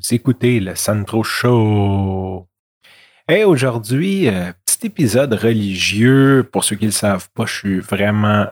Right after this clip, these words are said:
euh, vraiment, vraiment laïque, euh, même qu'au contraire, je me fous pas mal de tout ce qui est religion.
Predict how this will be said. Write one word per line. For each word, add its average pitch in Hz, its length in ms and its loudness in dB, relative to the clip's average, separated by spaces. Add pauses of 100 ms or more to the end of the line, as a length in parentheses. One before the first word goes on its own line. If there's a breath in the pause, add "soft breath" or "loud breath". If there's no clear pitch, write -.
(100)
euh, 95 220 -2
vraiment, 101 400 -2
vraiment 101 400 -2
laïque, 107 800 -2
euh, 104 80 0
même 98 260 -2
qu'au 95 140 -4
contraire, 95 580 -2
je 90 120 -12
me 85 140 -2
fous - 280 -16
pas 104 100 -2
mal 95 260 -2
de 85 120 -4
tout - 300 -2
ce - 100 -4
qui 110 160 0
est 101 40 2
religion. 101 680 0